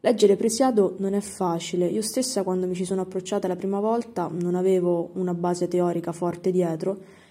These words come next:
e quindi ho trovato difficoltà perché comunque usa una terminologia molto tecnica, molto filof-, molto filosofica in, eh, alcuni punti,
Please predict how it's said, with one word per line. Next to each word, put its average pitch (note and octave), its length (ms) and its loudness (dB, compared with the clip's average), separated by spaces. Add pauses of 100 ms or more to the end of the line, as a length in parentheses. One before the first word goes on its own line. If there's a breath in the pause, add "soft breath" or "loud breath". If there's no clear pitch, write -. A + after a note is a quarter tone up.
(120)
e A3 80 -2
quindi C4 200 4
ho G3 40 6
trovato F#3+ 300 4
difficoltà F#3 920 2
perché F#3 280 -4
comunque F#3+ 420 0
usa F#3 180 2
una F#3 100 2
terminologia F3+ 680 2
molto E3+ 300 0
tecnica, G#3+ 840 2 (100)
molto G#3+ 500 2
filof-, G3+ 420 2
molto G#3+ 420 4
filosofica G3 540 4
in, F3+ 180 4
eh, F3 360 -4
alcuni G#3 380 2
punti, F#3 580 0